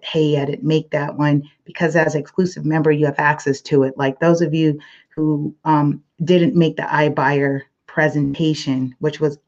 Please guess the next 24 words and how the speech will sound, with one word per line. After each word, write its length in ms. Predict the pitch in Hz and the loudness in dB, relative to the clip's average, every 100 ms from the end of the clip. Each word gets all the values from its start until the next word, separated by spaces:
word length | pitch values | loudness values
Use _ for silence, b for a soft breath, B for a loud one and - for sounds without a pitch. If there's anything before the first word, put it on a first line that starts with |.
| - | -2
off 280 | 151 151 | -2 -2
the 100 | - | -4
chain, 520 | 147 170 156 151 175 180 B B B | -4 -2 2 2 2 -2 B B B
you 240 | 147 160 | -2 2
now 300 | 170 156 151 151 147 | 4 4 2 0 0
have 220 | 147 139 | 0 0
that 160 | 143 143 | -2 0
as 120 | 139 | -2
an 80 | 139 | -2
exclusive 840 | 135 - 160 185 180 143 139 139 _ b b b b | -4 -4 0 0 0 0 0 -2 _ b b b b
where 200 | - 147 | -2 2
we 120 | 147 147 | 2 0
talked 340 | 165 147 147 | -2 -4 -4
about 380 | 139 135 135 151 | -2 0 0 -2
what 180 | 143 - | -6 -4
to 120 | 165 | -4
look 320 | 143 147 147 | 0 -2 -4
for, 540 | - 156 147 147 147 151 | 0 2 4 4 2 0
and 240 | 135 - | -2 -4
I 100 | 131 | -4
walked 400 | 127 147 147 - | 0 0 0 -6
you 100 | 147 | -4
through 220 | 151 147 | 0 2
the, 280 | 143 139 135 | 2 0 -4